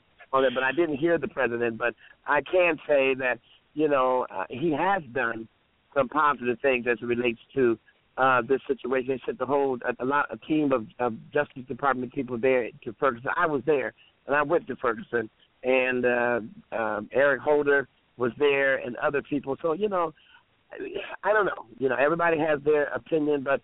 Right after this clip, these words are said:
let's put it like this. At the end of the day, I'd much rather have, uh, uh, Barack Obama in a wheelchair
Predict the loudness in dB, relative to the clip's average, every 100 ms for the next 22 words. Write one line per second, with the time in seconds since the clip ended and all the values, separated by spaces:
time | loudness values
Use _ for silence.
0 | _ _ -6 -4 0 0 0 0 -2 -2
1 | -4 -8 -4 -2 -2 -2 -4 -6 -8 -16
2 | _ _ -4 0 -2 0 0 0 0 0
3 | -2 -4 _ _ _ -2 0 2 0 -2
4 | -4 -12 -12 -8 -6 -6 -8 -12 -6 -2
5 | -2 -2 -2 -4 0 0 2 -2 -6 _
6 | _ _ _ -2 0 0 0 0 0 -2
7 | -6 -6